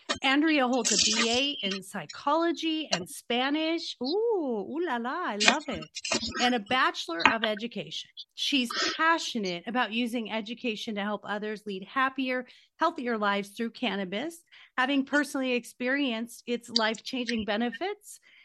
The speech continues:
In addition to being the head science educator and program administrator at the Cannabis Coaching Institute, C C I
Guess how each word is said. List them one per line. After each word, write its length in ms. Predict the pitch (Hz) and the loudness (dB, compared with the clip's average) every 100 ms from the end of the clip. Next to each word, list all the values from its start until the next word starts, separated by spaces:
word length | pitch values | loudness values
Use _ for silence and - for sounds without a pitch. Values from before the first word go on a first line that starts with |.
| - | -2
In 160 | 254 247 | 0 2
addition 380 | 240 262 269 | 0 0 0
to 60 | 240 | -2
being 260 | 240 240 233 | 0 -2 -2
the 160 | 214 208 | -4 -6
head 240 | 302 392 - | -6 -6 -8
science 560 | - 262 294 381 330 | -4 0 4 4 2
educator 600 | 240 208 214 - 233 220 214 | 0 -2 0 2 4 2 0
and 200 | 214 214 | -2 -4
program 640 | - 254 285 277 226 220 220 208 | 0 4 4 4 4 4 4 4
administrator 840 | 190 190 208 247 247 - 262 277 | -2 -2 -2 -2 -4 -2 0 0
at 220 | 277 202 196 | 0 -2 -6
the 80 | - - - | -10 -14 -6
Cannabis 540 | 240 285 311 302 302 - - | -2 0 2 0 -2 -4 -4
Coaching 340 | 254 254 254 240 - | -4 -2 -4 -4 -2
Institute, 800 | 240 220 - 220 - 226 226 285 - - | -2 -2 -4 -8 -6 -4 -4 -4 -8 -8
C 180 | 233 202 | -6 -6
C 320 | - 254 285 | -4 -2 2
I 400 | 185 180 196 | 4 4 2